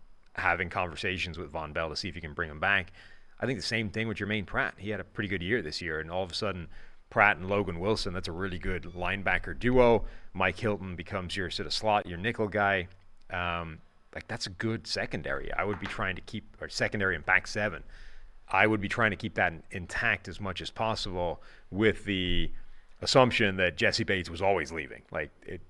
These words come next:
seems fairly clear that they never really intended to keep him around long term. So I, I would be trying to get those other guys that are leaving back.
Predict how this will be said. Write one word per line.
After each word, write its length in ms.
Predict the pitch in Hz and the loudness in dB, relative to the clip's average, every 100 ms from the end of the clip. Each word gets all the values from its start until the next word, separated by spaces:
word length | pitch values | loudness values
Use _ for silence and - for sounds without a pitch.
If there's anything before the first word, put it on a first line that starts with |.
| - | -4
seems 320 | - 117 104 | 0 2 4
fairly 300 | 127 101 87 | 4 4 2
clear 260 | - 110 | 0 2
that 120 | 92 - | 2 -2
they 120 | 92 | -2
never 200 | 90 87 | -2 -4
really 340 | 78 95 87 | -4 -4 -4
intended 380 | 80 87 87 85 | -6 -6 -6 -6
to 60 | - | -10
keep 220 | 101 90 | -10 -8
him 140 | 87 | -8
around 440 | 73 82 87 82 - - - - | -6 -4 -4 -6 -12 -18 -16 -2
long 340 | 92 82 76 | 0 2 0
term. 440 | - 127 113 92 80 - - - | 2 4 6 2 -4 -14 -18 -16
So 500 | - 113 95 90 80 - - - | -4 2 4 4 0 -6 -12 4
I, 120 | 98 | 6
I 160 | 87 | 6
would 120 | 107 85 | 4 0
be 80 | |
trying 380 | 90 - 110 110 | -4 2 4 4
to 60 | 90 80 | 0 -8
get 320 | - 98 - - | -2 -2 -2 -6
those 200 | 85 78 | -6 -2
other 200 | 98 92 | 0 0
guys 340 | 87 80 78 | 0 -2 -2
that 80 | 85 | -6
are 120 | 78 | -6
leaving 360 | 82 78 78 71 | -6 -8 -8 -4
back. 520 | 95 90 80 - | -2 0 -2 -8